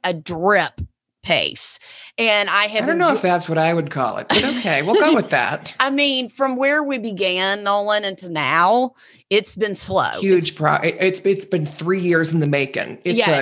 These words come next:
Speaker 2: a, you know,
Speaker 1: <laughs> It's been a
Speaker 2: it's a
Speaker 1: slow walk.
Speaker 2: journey.
Speaker 1: <laughs> It's
Speaker 2: It's a
Speaker 1: a journey.
Speaker 2: journey.
Speaker 1: It's a journey, not a
Speaker 2: It, it has
Speaker 1: destination.
Speaker 2: required lots of patience and lots of Xanax, but it, we're here.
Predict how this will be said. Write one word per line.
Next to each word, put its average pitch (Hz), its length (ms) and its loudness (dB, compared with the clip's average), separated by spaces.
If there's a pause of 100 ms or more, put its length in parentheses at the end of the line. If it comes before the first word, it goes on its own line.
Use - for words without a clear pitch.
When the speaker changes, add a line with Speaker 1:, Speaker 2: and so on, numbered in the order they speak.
(120)
Speaker 2:
a, - 40 -2
you - 80 2
know, 127 280 2 (120)
Speaker 1:
<laughs> - 120 -20
It's 233 160 -2
been 330 160 -4
a - 20 -2
Speaker 2:
it's - 160 -10
a 202 40 4
Speaker 1:
slow 262 160 0
walk. 240 60 2
Speaker 2:
journey. 160 680 2
Speaker 1:
<laughs> - 40 0
It's - 240 0
Speaker 2:
It's - 20 -10
a 403 40 0
Speaker 1:
a - 40 2
journey. 302 400 -2
Speaker 2:
journey. 523 180 -6
Speaker 1:
It's - 240 -12
a - 40 -8
journey, 277 440 0
not 226 180 2
a 214 40 -4
Speaker 2:
It, - 20 0
it 196 60 2
has 208 80 -2
Speaker 1:
destination. 180 440 0
Speaker 2:
required 156 420 2
lots 156 280 0
of 160 120 -4
patience 143 540 -2
and 147 80 -4
lots 135 240 -4
of 147 60 -8
Xanax, 123 500 -8
but 160 120 0
it, 151 120 -8
we're 185 160 2
here. 165 480 -2